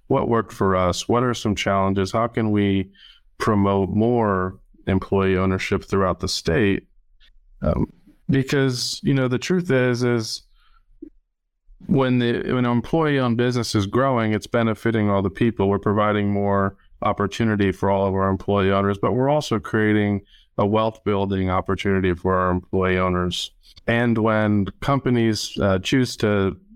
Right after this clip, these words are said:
uh, sell to an esop as opposed to a third party sale, I mean, that keeps jobs intact in this, in this city or in this state, because,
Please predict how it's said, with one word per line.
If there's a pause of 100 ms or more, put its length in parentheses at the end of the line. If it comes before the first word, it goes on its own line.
(100)
uh,
sell
to
an
esop
as
opposed
to
a
third
party
sale, (420)
I
mean,
that
keeps
jobs
intact
in
this, (280)
in
this
city (120)
or
in
this
state, (500)
because,